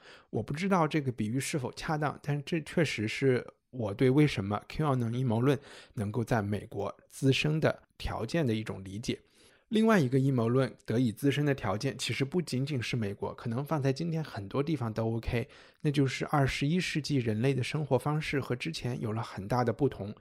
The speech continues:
现在大家分工很细，很难也不需要看到食物是从哪里来的，手机是如何生产的，就可以还有一个不错的生活。这种方便与安逸，相比看天吃饭的前工业时代，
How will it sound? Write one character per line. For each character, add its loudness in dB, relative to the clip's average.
现 -2
在 0
大 -2
家 -4
分 -4
工 0
很 -4
细， -4
很 2
难 4
也 4
不 -4
需 -4
要 4
看 -6
到 -2
食 -6
物 0
是 -2
从 -4
哪 -2
里 -2
来 -6
的， -10
手 -2
机 0
是 2
如 4
何 2
生 0
产 -4
的， -8
就 4
可 0
以 4
还 -2
有 2
一 -2
个 -4
不 -4
错 -2
的 0
生 -4
活。 -10
这 4
种 2
方 2
便 4
与 0
安 2
逸， 0
相 -2
比 -6
看 -2
天 -4
吃 -6
饭 0
的 0
前 -4
工 0
业 4
时 -2
代， -2